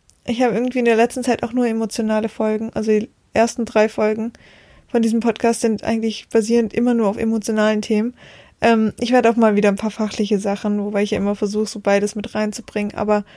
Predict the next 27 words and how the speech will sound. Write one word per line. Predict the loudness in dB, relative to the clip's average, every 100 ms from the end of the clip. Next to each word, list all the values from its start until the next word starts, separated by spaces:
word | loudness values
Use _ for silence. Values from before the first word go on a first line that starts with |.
| -20 -20 -20 _ _ _ _
gut, | 4 4 4 0 -2
ich | 4
erzähle | 4 4 4 4
aus | 2
meinem | 0 2
Leben | 4 4 2
und | 2
das | 2 2
ist | -2 -4 -4
aktuell | 0 0 2 0
mein | 0 0
Leben | 0 -2 -2 -4
und | -4
das | -6 -2
gehört | -2 -2
dazu. | -4 -2 2 4
Und, | 2 0 -4 -8 _ _ _ _ _ _ -2
ähm, | 2 2 0 -2 -6 _
ich | -6 -6 _ -8
freue | 2 2 2
mich | -4 -4
im | -2
Moment | -2 -2 -4 -4
nur. | -4 -2 -2 -4
Ich | -6 -4
bin, | -4 -2 -4 _ -20 _ _ _ _ _ 0
ähm, | 2 2 2 0 -2